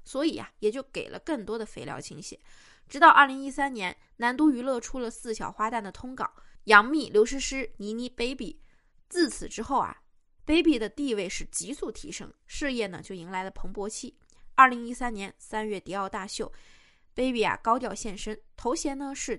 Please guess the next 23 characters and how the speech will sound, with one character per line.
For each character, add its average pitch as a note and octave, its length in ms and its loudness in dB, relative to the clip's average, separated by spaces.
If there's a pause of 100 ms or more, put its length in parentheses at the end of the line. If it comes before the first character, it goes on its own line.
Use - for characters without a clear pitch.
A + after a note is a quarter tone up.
迪 A3 160 -10
奥 C4 160 4
官 B3+ 240 -6
方 C4 180 0 (100)
唯 G#3 120 -2
一 B3+ 220 -6
要 C4 180 -6
求 A#3+ 180 -8
看 A#3+ 280 -12
秀 A3+ 180 -8
的 F#3 80 -12
女 F#3 160 -16
性， - 220 -14 (240)
一 C#4 120 -6
时 G#3+ 200 -8
风 A#3+ 200 -14
光 C4 160 -8
无 B3+ 160 -12
限。 - 240 -12 (920)
一 E4+ 100 6
四 F#4+ 180 2
年 F#3 200 -8
呢， F#3+ 140 -10